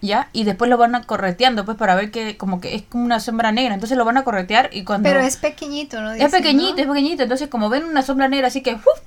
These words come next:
Speaker 1: corre.
Speaker 2: Ujú.
Speaker 1: Entonces se van así a perseguirlo. Y después, cuando ya no hay salida, supuestamente ya lo vas a encontrar a la persona que estaba corriendo, no ves nada.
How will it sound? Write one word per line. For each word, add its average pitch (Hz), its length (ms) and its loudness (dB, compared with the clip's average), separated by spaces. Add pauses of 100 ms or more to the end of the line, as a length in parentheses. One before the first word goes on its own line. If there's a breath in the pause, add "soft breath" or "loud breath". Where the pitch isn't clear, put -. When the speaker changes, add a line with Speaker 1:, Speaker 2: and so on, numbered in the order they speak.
(260)
Speaker 1:
corre. 262 280 4
Speaker 2:
Ujú. 254 60 -14 (160 soft breath)
Speaker 1:
Entonces 277 300 0
se 247 80 -2
van 262 220 6
así 254 260 0
a 285 80 -4
perseguirlo. 202 680 -6
Y 240 80 0
después, 247 280 4
cuando 302 240 2
ya 277 280 8
no 285 200 2
hay 294 160 0
salida, 247 680 2
supuestamente 220 480 -4
ya 208 80 2
lo 214 80 0
vas 220 140 -6
a 247 40 -4
encontrar 185 320 0
a - 20 0
la 202 80 -4
persona 190 340 -8
que - 340 -10
estaba 190 320 0
corriendo, 190 400 -2 (400 soft breath)
no 254 120 0
ves 349 120 0
nada. 285 300 0